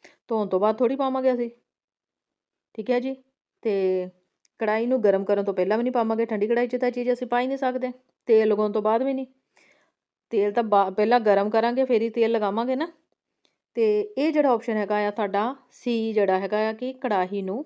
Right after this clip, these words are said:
ਗਰਮ ਕਰਨ ਤੋਂ ਬਾਅਦ, ਪਹਿਲਾਂ ਤੁਸੀਂ ਕੜਾਹੀ ਗਰਮ ਕਰਨੀ ਆ। ਦੇਖੋ ਜੀ, ਇਹਦੇ ਵਿੱਚ ਲਿਖਿਆ ਹੋਇਆ, "ਇੱਕ ਕੜਾਹੀ ਨੂੰ ਗਰਮ ਕਰੋ।"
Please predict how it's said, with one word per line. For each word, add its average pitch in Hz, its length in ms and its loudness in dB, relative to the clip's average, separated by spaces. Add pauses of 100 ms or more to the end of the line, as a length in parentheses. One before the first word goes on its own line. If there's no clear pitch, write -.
(160)
ਗਰਮ 196 300 0
ਕਰਨ 202 400 -4 (460)
ਤੋਂ 214 140 0
ਬਾਅਦ, 165 260 -2
ਪਹਿਲਾਂ 220 280 -2
ਤੁਸੀਂ 233 280 -8
ਕੜਾਹੀ 208 320 -4
ਗਰਮ 160 260 -4
ਕਰਨੀ 214 380 -4
ਆ। 262 100 -8 (600)
ਦੇਖੋ 214 300 -2
ਜੀ, 170 260 -6
ਇਹਦੇ 226 140 0
ਵਿੱਚ 226 180 -4
ਲਿਖਿਆ 202 240 -6
ਹੋਇਆ, 220 180 -2 (420)
"ਇੱਕ 233 220 -4
ਕੜਾਹੀ 202 420 0
ਨੂੰ 185 180 -6
ਗਰਮ 165 260 -6
ਕਰੋ।" 233 360 0